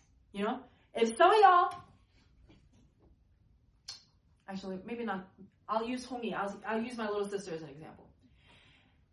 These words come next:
If my little sister goes and dates a guy, <laughs> she just coughed on her water,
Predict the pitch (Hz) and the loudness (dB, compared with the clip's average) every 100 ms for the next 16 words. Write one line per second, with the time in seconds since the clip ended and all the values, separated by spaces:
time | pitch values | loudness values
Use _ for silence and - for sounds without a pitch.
0 | _ _ _ 277 277 311 370 403 359 381 | _ _ _ 2 4 8 8 8 6 4
1 | 403 - 403 - 240 190 196 _ _ _ | 4 0 -6 -8 -14 -16 -20 _ _ _
2 | _ _ _ _ _ _ _ _ _ - | _ _ _ _ _ _ _ _ _ -8
3 | 190 254 311 339 - - _ _ _ _ | 4 6 6 2 -4 -14 _ _ _ _
4 | _ 233 240 247 247 247 240 - _ _ | _ -2 2 2 2 -2 -10 -18 _ _
5 | _ _ _ _ _ _ _ _ - _ | _ _ _ _ _ _ _ _ -20 _
6 | _ _ _ _ _ _ _ _ _ _ | _ _ _ _ _ _ _ _ _ _
7 | _ _ _ _ _ _ _ _ _ - | _ _ _ _ _ _ _ _ _ -20
8 | _ 277 311 320 - 226 214 202 - - | _ 0 2 0 -6 -8 -4 0 0 -2
9 | - - _ _ _ _ _ _ _ _ | -8 -18 _ _ _ _ _ _ _ _
10 | _ _ _ _ _ - - 269 - _ | _ _ _ _ _ -14 -10 -10 -12 _
11 | _ _ - - 392 - - - - - | _ _ -20 -18 -18 -18 -20 -20 -18 -18
12 | - - - 269 226 - 214 202 214 208 | -18 -16 -10 -6 -6 -6 -6 -6 -4 -2
13 | 220 190 165 | 0 -2 -4